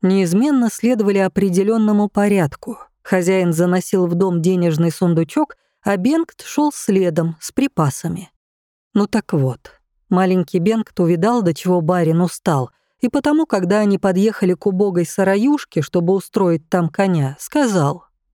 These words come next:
«Подите, барин, вам надобно прилечь, а я за вами следом занесу в дом оба сундучка». «О нет, занести надобно только один», сказал полковой писарь.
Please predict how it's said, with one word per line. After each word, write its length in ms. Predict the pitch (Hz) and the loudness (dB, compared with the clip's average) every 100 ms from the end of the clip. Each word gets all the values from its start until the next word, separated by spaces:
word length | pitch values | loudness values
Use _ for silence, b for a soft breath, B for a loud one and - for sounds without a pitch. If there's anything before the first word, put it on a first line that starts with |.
| _ | _
«Подите, 500 | 311 285 285 254 185 | -2 0 0 0 0
барин, 440 | 156 180 143 123 - - | 0 0 -2 -6 -10 -6
вам 220 | 196 214 226 | -2 0 2
надобно 440 | 233 214 202 220 | 2 0 0 -2
прилечь, 680 | - 233 214 196 131 - - _ _ | 0 0 2 2 0 -6 -20 _ _
а 120 | 247 | -2
я 180 | 285 302 | 0 2
за 140 | 196 196 | 2 2
вами 240 | 226 208 | 2 0
следом 440 | - 254 294 180 | 0 -2 0 2
занесу 460 | 156 185 196 - 269 | 2 2 0 0 -2
в 60 | 190 | 0
дом 280 | 220 220 | 0 2
оба 300 | 214 196 160 | 2 2 0
сундучка». 800 | 156 - 175 175 - - 160 123 - _ _ _ _ - | -2 0 0 0 -4 -6 -4 -4 -8 _ _ _ _ -2
«О 160 | 202 | 0
нет, 640 | 185 170 185 151 123 - - | 0 0 0 0 -4 -12 -10
занести 560 | 240 208 233 - - 302 | -2 0 0 -2 -2 0
надобно 480 | 285 269 247 233 240 | 2 2 2 0 0
только 460 | 254 254 - 233 | -2 -2 0 0
один», 440 | 214 190 240 160 110 _ | 2 2 2 0 -2 _
сказал 400 | - 180 170 156 | -4 0 0 0
полковой 500 | 185 175 196 202 202 | 0 0 0 0 0
писарь. 480 | 170 139 - 220 | -2 -4 -6 -18